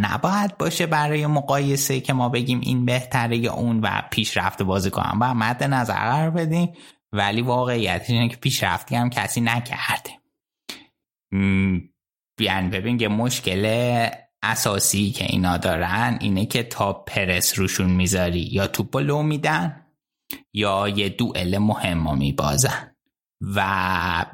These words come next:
چهارده تا از گلایی که این فصل هرتا خورده روی یه ترنوور بود، یعنی توپ از دست دادن و همون توپ گل شده که این بالاترین آمار توی تیمای بوندسلیگایی.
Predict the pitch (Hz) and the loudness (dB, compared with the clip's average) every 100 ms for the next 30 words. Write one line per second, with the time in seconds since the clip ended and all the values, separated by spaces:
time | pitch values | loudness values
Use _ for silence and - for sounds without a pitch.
0 | - - - 117 - 104 95 92 113 127 | -10 -2 0 0 0 -2 -2 -2 -2 -2
1 | 120 - 90 98 92 - 95 98 104 90 | -2 -4 -2 -2 -2 -2 -2 2 2 0
2 | - - - 92 - 92 92 - - 113 | -2 -2 0 0 -2 -2 0 -2 -2 -2
3 | 95 95 - 92 - 104 101 98 95 131 | -2 -2 -4 -4 -2 0 0 0 -2 0
4 | 139 117 117 113 - - 110 110 110 95 | 0 2 2 0 -2 -2 0 0 0 -2
5 | 73 78 - 62 - - 90 90 - - | -2 -2 -2 -4 -6 -4 0 0 0 -2
6 | 110 - 104 113 - - - - 131 120 | -2 -2 0 0 -2 -2 -2 -2 0 0
7 | 87 95 117 170 175 _ _ _ - 98 | -2 -2 0 0 -2 _ _ _ -2 0
8 | 95 92 87 98 - 87 - 76 95 - | 0 -2 0 0 0 -2 -2 -2 0 -2
9 | 139 139 - 110 98 92 110 120 117 - | -2 -2 -2 -2 -2 0 0 0 -2 -2
10 | 104 101 - 107 101 92 78 85 87 - | 0 -2 -2 -2 0 0 0 0 0 0
11 | 98 101 - 110 87 85 98 98 95 - | 0 0 0 0 0 0 0 2 2 2
12 | - 98 - - 113 | 0 0 -2 -2 -4